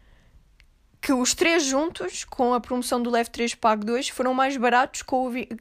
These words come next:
do que o vinil dos Beatles. Portanto, yeah, foi isso que eu fiz. E a verdade é que o giradiscos foi encomendado. Com isto tudo, o coronavírus vai demorar mais do que trinta dias,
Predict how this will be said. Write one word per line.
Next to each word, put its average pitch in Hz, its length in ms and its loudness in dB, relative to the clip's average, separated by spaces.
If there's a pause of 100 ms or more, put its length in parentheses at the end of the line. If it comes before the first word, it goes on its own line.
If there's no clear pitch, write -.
do 226 220 -2
que - 140 -6
o 262 40 0
vinil 247 320 -4
dos 240 180 -6
Beatles. 214 500 -10 (560)
Portanto, - 640 -2 (300)
yeah, 208 200 2
foi - 180 -8
isso - 140 -6
que - 80 -4
eu 196 40 -2
fiz. - 360 -8 (680)
E 285 760 2 (440)
a 240 80 6
verdade 277 320 6
é 262 80 4
que 254 340 -2 (1600)
o 277 100 2
giradiscos 277 580 2
foi - 160 0
encomendado. 208 560 0 (440)
Com - 100 -2
isto 381 320 0
tudo, 240 180 0
o 240 40 -4
coronavírus 262 680 2
vai 233 200 4
demorar 226 500 2
mais 302 300 4
do 277 100 -6
que - 100 -8
trinta 262 400 0
dias, 208 460 -4